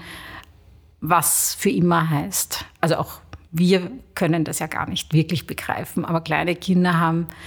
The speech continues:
diese kognitive Fähigkeit nicht zu wissen, was ist für immer. Ist für immer bis morgen, ist für immer bis übermorgen. Ähm,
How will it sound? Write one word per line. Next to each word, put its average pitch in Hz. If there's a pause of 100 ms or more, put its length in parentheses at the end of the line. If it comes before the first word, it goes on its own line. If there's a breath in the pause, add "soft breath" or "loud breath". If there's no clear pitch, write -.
(340 loud breath)
diese 165
kognitive 175
Fähigkeit 180
nicht -
zu 160
wissen, 170
was 175
ist -
für 170
immer. 165
Ist -
für 185
immer 175
bis -
morgen, 208
ist -
für -
immer 160
bis 180
übermorgen. 185 (480 loud breath)
Ähm, 170